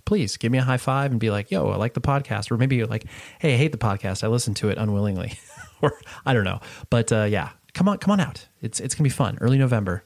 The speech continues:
Just, just do, do that, okay? Google it. You can find it. You're smart. You're downloading a podcast. Um, I also went on a string of pretty incredible shows, uh, you know, in early September. I saw, you know, this is in, like, a week and a half long period, Bon Iver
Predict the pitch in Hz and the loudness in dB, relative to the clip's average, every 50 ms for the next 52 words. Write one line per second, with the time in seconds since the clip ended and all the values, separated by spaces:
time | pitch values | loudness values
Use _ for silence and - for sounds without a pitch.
0 | _ _ - 110 - - - 107 - - - - 107 101 - _ _ - 156 139 | _ _ -6 -4 -4 -4 -4 -4 -4 -4 -6 -8 -8 -8 -10 _ _ 0 0 0
1 | 87 - - - 104 - - 117 131 - - - 135 131 127 131 117 - - - | 0 -4 -6 -10 -6 -4 -2 -2 -2 -4 -2 0 2 2 4 2 2 0 -4 -6
2 | 117 - 104 - - 107 104 101 - 69 - 101 - - 101 95 98 - - 98 | -6 -6 -4 -2 -2 -2 0 -2 -2 -2 -4 -4 -2 0 0 -2 0 -2 -2 -2
3 | 104 101 95 98 95 95 95 - - 87 - - - - - - - - - - | -2 0 0 0 -2 -4 -4 -6 -6 -6 -6 -6 -8 -8 -10 -12 -16 -18 -20 -20
4 | - - - - - - - - - - 107 107 104 101 98 98 95 - - 113 | -20 -20 -20 -20 -20 -20 -20 -10 -4 0 2 2 2 2 2 0 -2 -4 -2 0
5 | 131 175 170 - 139 110 113 120 123 110 95 87 - - - - - 127 117 131 | 2 2 2 2 2 4 4 4 2 2 0 0 0 -2 -2 0 0 2 4 4
6 | 170 196 165 95 80 - - _ _ _ _ _ _ - 117 - - 160 165 160 | 4 4 2 0 -4 -8 -12 _ _ _ _ _ _ -2 -2 0 2 2 4 2
7 | 151 131 - 160 147 139 127 123 120 117 - - - - - 160 151 139 110 101 | 2 2 2 2 2 2 2 2 2 0 0 0 0 2 2 4 4 4 2 2
8 | 98 101 101 - - - - 107 107 104 101 95 - 117 117 107 104 104 - - | 0 0 -2 -2 -4 -2 -2 0 0 0 0 -2 -2 -2 -2 0 0 0 0 0
9 | 113 113 117 110 - 101 - - 131 123 117 110 107 - - - - - - - | 2 2 2 0 -2 -2 0 0 2 2 2 0 0 -2 -10 -18 -20 -20 -20 -20
10 | - - - - - - - 120 - - 139 123 117 117 120 120 110 - - 123 | -20 -20 -20 -20 -18 -6 -4 0 2 4 4 4 4 4 2 0 -2 -2 -2 -2
11 | 107 107 117 127 - 139 113 113 101 101 90 - - _ - - - 90 104 135 | 0 0 0 0 0 0 0 0 -2 -2 -4 -8 -12 _ -16 -14 -10 -4 -2 0
12 | 131 143 175 - - 147 120 127 139 139 139 - 135 117 110 104 - 156 143 104 | 2 2 2 2 2 0 2 2 0 0 2 2 0 0 0 0 0 0 0 0
13 | - - - - _ _ _ - 110 113 123 139 160 165 156 131 107 98 98 110 | -2 -6 -10 -14 _ _ _ -4 0 2 4 4 4 4 2 2 2 2 0 -4